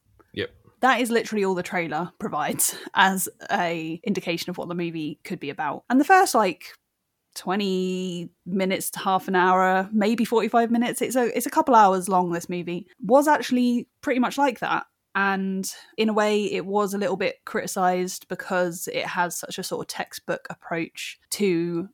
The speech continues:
Speaker 2: a monster or ghost or whatever in the house genre type hor-, you know, horror movie. And yeah, it, it, it was pretty,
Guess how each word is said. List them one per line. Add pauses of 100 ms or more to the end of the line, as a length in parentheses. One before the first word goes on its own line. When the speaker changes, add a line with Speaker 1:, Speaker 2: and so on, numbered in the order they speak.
(100)
Speaker 2:
a (160)
monster
or (280)
ghost
or
whatever
in
the
house (160)
genre (180)
type
hor-,
you
know,
horror
movie. (460)
And
yeah, (100)
it,
it,
it
was
pretty,